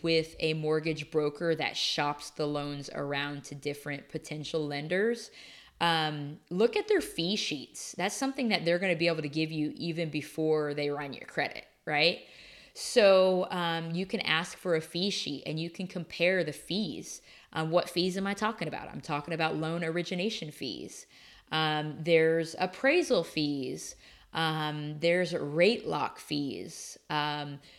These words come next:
those type of fees are some things that you can actually compare even before you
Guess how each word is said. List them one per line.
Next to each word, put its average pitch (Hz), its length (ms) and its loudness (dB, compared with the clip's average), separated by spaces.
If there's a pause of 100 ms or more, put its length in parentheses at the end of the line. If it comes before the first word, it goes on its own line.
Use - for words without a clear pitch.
(140)
those 208 340 4
type 220 280 -2
of 180 100 -4
fees 185 640 -2
are 147 480 -2
some 175 220 -6
things 175 240 -2
that 165 120 0
you 165 180 -4
can 185 120 -6
actually 151 800 -2 (280)
compare 170 640 2
even 180 340 -2
before 160 640 2
you 151 440 -2